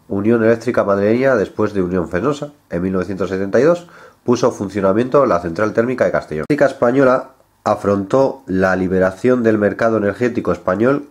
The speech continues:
como uno de los cinco principales empresas del sector. En mil novecientos ochenta y uno adquirió la eléctrica de El Agrero, haciéndose cargo de la central térmica de Lada y una parte de la de Sota Ribera.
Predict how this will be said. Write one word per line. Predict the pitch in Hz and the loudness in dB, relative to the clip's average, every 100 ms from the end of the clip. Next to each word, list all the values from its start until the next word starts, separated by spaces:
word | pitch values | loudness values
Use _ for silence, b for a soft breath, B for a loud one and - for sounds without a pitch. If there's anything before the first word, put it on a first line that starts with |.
| - | -4
como | 98 92 92 | -2 0 0
uno | - 113 123 127 | 0 0 2 4
de | 107 | 4
los | 95 95 | 2 0
cinco | - 123 127 | -4 -4 -2
principales | 117 98 98 92 110 110 | 0 -2 -2 0 0 0
empresas | 90 104 127 | -4 -4 -4
del | 101 78 | -4 -6
sector. | 73 - 110 - _ _ B B B B B | -8 -4 -4 -6 _ _ B B B B B
En | 82 | -2
mil | 95 | 2
novecientos | 113 117 127 117 | 2 2 0 -2
ochenta | 113 110 113 | -2 0 0
y | |
uno | 135 143 147 _ - | 0 -2 -6 _ -6
adquirió | 90 - 98 104 131 143 - b b | -6 -4 -2 2 0 -2 -12 b b
la | 92 92 | -2 0
eléctrica | 98 110 110 135 143 139 | 2 0 0 0 0 2
de | 101 | 2
El | 87 | 2
Agrero, | 85 92 104 64 - _ _ _ - | 2 0 -2 -4 -10 _ _ _ -6
haciéndose | - - 117 131 - 143 143 B B B B B | -4 -2 0 0 0 -2 -2 B B B B B
cargo | 110 120 123 | -2 2 4
de | 104 | 4
la | 92 | 2
central | 95 110 110 | 0 0 2
térmica | 120 127 127 92 | 0 0 0 0
de | 87 | 2
Lada | 90 73 - _ | 2 0 -6 _
y | 95 104 | -2 2
una | 113 101 | 2 2
parte | 117 117 127 | 0 -2 0
de | 113 95 90 | 2 2 2
la | 87 82 82 - b b b b b b | 2 0 -2 -8 b b b b b b
de | 90 90 | -4 -4
Sota | - - 117 120 | -2 -4 -2 -2
Ribera. | 87 87 80 - | 0 0 0 -4